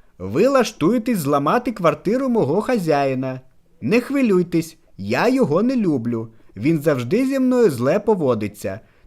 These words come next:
Тому я сам відчиню вам двері». І справді двері відчиняються. Крадій шокований. Голос знову. «Беріть мішки біля дверей, там усе майно.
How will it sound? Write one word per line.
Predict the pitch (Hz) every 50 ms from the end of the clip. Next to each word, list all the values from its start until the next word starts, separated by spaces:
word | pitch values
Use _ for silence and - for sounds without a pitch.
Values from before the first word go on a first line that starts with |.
| - -
Тому | 151 160 196 226 269 285
я | 285 262 -
сам | - - 175 185 202 202 190
відчиню | 202 208 - - - 143 127 127 143 175 214
вам | 240 233 220 180
двері». | 139 117 110 107 104 101 98 95 80 113 - _ _ _ _ _ -
І | - 95 98
справді | - - - 107 135 196 247 262 254 262 262
двері | 185 117 113 117 143 156 160 160
відчиняються. | 170 160 - - 165 135 110 98 87 82 82 78 - - - 64 - - - _ - - _ _ -
Крадій | - - 104 104 101 113 185 247 226
шокований. | 220 285 226 - - 120 107 95 95 92 82 80 76 - - - - - -
Голос | 104 104 117 135 180 220 240 240 226 170
знову. | 127 98 101 107 98 92 85 76 76 71 - - _
«Беріть | - 92 104 120 147 170 202 247 262 - 269
мішки | 269 269 247 - - - 226 254
біля | 220 220 254 247 247 226
дверей, | 208 214 226 214 190 180 180 180 180
там | 180 - - 185 233 247 240
усе | 240 220 - - 202 226
майно. | 233 240 233 214 180 165 160 156 151 156